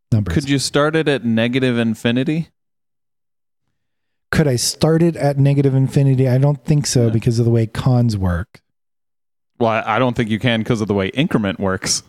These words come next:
Speaker 2: <laughs>
Speaker 1: Um,
Speaker 2: What is negative
Speaker 1: Yeah.
Speaker 2: infinity plus one?
Speaker 1: Yeah.
Speaker 2: Just also negative infinity.
Speaker 1: Right. Yeah, that wouldn't work.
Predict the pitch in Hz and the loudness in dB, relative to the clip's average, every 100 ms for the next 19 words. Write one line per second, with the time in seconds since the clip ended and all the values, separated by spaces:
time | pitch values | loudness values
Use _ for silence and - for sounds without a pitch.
0 | _ _ _ 143 - _ _ _ _ _ | _ _ _ -8 -8 _ _ _ _ _
1 | _ _ _ _ _ _ _ _ _ 143 | _ _ _ _ _ _ _ _ _ 0
2 | 139 135 131 131 131 131 131 143 _ _ | 2 2 2 2 2 2 0 -4 _ _
3 | _ _ _ _ _ _ _ _ _ _ | _ _ _ _ _ _ _ _ _ _
4 | _ _ _ _ _ - - 123 127 131 | _ _ _ _ _ -8 -4 0 0 0
5 | 120 139 139 123 117 117 127 120 113 - | 2 2 2 2 0 0 -2 0 -2 -2
6 | 110 - 113 110 92 - _ _ _ _ | -4 -2 -2 -2 -6 -12 _ _ _ _
7 | _ _ _ - 127 120 110 117 - _ | _ _ _ -2 0 2 0 -4 -10 _
8 | _ _ _ _ _ _ _ _ _ _ | _ _ _ _ _ _ _ _ _ _
9 | _ _ _ _ _ _ _ _ _ _ | _ _ _ _ _ _ _ _ _ _
10 | _ _ _ 101 - 101 101 107 104 104 | _ _ _ -12 -4 -4 0 0 0 0
11 | 110 107 113 131 135 98 98 _ _ _ | 0 0 -2 -2 -2 -4 -6 _ _ _
12 | - 131 127 127 139 135 127 127 127 123 | -2 0 2 0 0 2 2 2 2 2
13 | 123 123 - | 0 -2 -8